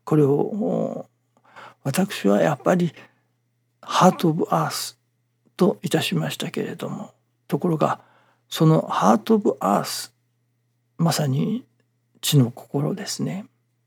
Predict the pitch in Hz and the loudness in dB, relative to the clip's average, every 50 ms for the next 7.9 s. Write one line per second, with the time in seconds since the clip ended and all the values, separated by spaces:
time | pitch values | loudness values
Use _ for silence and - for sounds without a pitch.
0 | _ _ - - 143 143 147 147 139 139 - - 160 160 165 170 160 - _ _ | _ _ -2 0 0 0 2 -2 -4 -4 -2 0 2 4 4 2 0 -2 _ _
1 | _ _ _ _ _ _ _ _ _ _ _ _ _ _ _ _ _ _ _ _ | _ _ _ _ _ _ _ _ _ _ _ _ _ _ _ _ _ _ _ _
2 | _ _ _ _ _ _ _ _ _ _ _ _ _ _ _ - 160 185 233 269 | _ _ _ _ _ _ _ _ _ _ _ _ _ _ _ -2 2 4 4 4
3 | 262 - - - - 208 214 208 196 190 185 - - - - - _ _ _ _ | 2 0 -4 -6 -2 0 2 2 4 4 4 4 4 2 0 -6 _ _ _ _
4 | _ _ _ _ _ - - - - - - 180 196 165 165 165 165 160 - - | _ _ _ _ _ -6 -6 -6 -6 -2 4 6 6 8 8 8 6 4 2 -2
5 | - _ _ _ _ _ _ _ _ _ _ _ _ _ _ _ _ _ _ _ | -8 _ _ _ _ _ _ _ _ _ _ _ _ _ _ _ _ _ _ _
6 | _ _ _ _ _ _ _ _ _ _ _ _ _ _ _ _ _ _ _ _ | _ _ _ _ _ _ _ _ _ _ _ _ _ _ _ _ _ _ _ _
7 | _ _ _ _ 160 170 208 233 208 - - - 190 90 - 180 - | _ _ _ _ 4 6 6 6 4 2 2 2 4 4 4 2 0